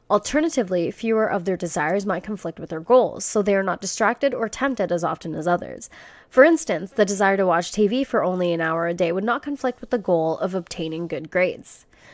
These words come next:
Aside from habit strength and goal desire conflict, a third explanation suggests that high self-control individuals choose authentic goals.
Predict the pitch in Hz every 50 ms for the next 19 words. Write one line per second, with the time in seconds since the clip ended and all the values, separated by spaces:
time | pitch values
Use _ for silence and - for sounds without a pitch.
0 | - - - - - - - - 214 214 233 - - 294 262 208 226 240 233 226
1 | 233 - - - 233 220 240 226 - 226 208 185 185 170 170 165 175 - 170 151
2 | 151 160 - - 202 214 233 240 - - 185 170 165 - - 208 - - 254 277
3 | 302 311 294 - - - 254 202 185 185 185 - 214 214 202 - 214 185 - 156
4 | 151 170 - - 175 - 196 208 240 277 339 339 - 330 311 294 - 254 233 -
5 | 202 175 139 185 180 170 160 160 160 156 165 165 156 165 220 - - - 214 208
6 | 185 - 175 214 - - 262 277 262 - 208 - - - 107 104 139 - - -